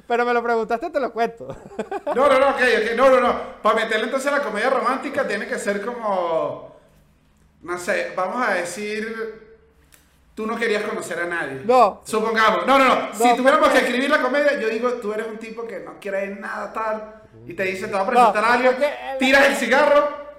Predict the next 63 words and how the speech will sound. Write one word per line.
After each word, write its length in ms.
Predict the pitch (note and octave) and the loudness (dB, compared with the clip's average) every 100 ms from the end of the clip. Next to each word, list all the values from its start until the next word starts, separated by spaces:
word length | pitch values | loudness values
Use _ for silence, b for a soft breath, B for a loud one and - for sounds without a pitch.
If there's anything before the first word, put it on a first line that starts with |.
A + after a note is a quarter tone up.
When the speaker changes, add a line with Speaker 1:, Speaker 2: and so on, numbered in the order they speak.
| - _ _ _ - | -20 _ _ _ -8
Speaker 2:
o 420 | A3 C#4+ D4 - | 2 4 4 -2
fuiste 340 | - A3+ A3 A#3 | -6 -6 -2 0
patán 340 | A3 G#3 G3 | 0 0 -2
cuando 180 | G#3 G#3+ | -4 -4
lo 80 | G#3 | -4
conociste, 400 | F3+ - F#3 F3 | -4 -6 -10 -12
porque 160 | - D#3+ | -12 -10
ese 100 | A#3 | -8
también 260 | A#3 F#3+ | -6 -6
es 40 | F3+ | -6
otra 180 | E3+ D#3+ | -6 -4
peli, 200 | G3+ F#3 | -4 2
Speaker 1:
No, 280 | C4 C#4+ C4 | 8 8 8
Speaker 2:
donde 200 | B3+ C#4 | 6 6
Speaker 1:
no, 60 | |
no. 420 | C4+ B3 G#3+ - - - | 6 6 2 -6 -20 0
Bueno, 580 | B3 C4 A#3+ C4 C#4 A#3+ | 6 6 6 4 4 4
<clears throat> 20 | |
la 140 | A3+ | 2
historia, 340 | A3+ C4 C#4 - - | 2 4 2 0 -2
la 120 | A#3+ | 0
historia 280 | A#3+ D4 C4+ | 2 4 4
es 40 | |
más 180 | C4+ C4+ | 4 4
o 40 | A#3+ | 4
menos 200 | B3 B3+ | 2 2
así. 440 | G3+ F3+ F#3+ D3 | 2 0 -6 -4
Ok, 200 | G3+ A#3 C#4+ B3+ | -2 2 4 4
no, 140 | C4+ | 2
me 40 | A3+ | 0
voy 140 | F3+ | 0
a 40 | C#4+ | 2
involucrar 520 | D#4+ B3+ G#3 A3 A3+ | 2 0 0 -2 -4
en 60 | B3+ | -4
una 100 | D4+ | -4
historia 320 | C#4+ C#4 C#4+ | -2 0 0
de 80 | - | -2
quinto 260 | G#3+ G3 | -8 -4
año 200 | F#3+ A3 | -4 -2
de 40 | C#4 | -4
bachillerato, 720 | A3+ A3+ G#3+ E3+ F3+ G3 B3 | -4 -6 -6 -4 -4 -4 -6
marico, 300 | A3+ F#3+ A3 | -6 -6 -6
ya 160 | G#3+ G#3+ | -4 -6
un 120 | A3 | -4
viejo 240 | A3 G#3 | -4 -2
de 80 | G#3+ | -2
treinta 320 | G#3+ G3 D#3+ | -4 -8 -8
y 60 | E3 | -10
cinco 340 | E3 E3 F3 | -10 -14 -6
años 240 | F#3 F#3 G3 | -6 -6 -10
contando 460 | F3 D3 D3+ D3+ | -10 -8 -10 -8
esto, 260 | D3 D3+ G3+ | -10 -10 -12
pero 180 | F#3+ D#3 | -10 -6
Speaker 2:
No, 140 | F#3+ G#3+ | -2 0
vale, 160 | A3+ | 0
estamos 240 | - G#3+ B3 | 0 0 2
Speaker 1:
Entonces, 120 | B3+ | 2
Speaker 2:
haciendo 100 | C4 | 2
una 100 | B3+ | 4
Speaker 1:
había, 180 | B3 A#3+ | 6 6
Speaker 2:
comedia 120 | G#3+ | 4
Speaker 1:
ah, 20 | |
Speaker 2:
romántica. 440 | G#3+ G3+ F3 D3 | 2 0 -4 -8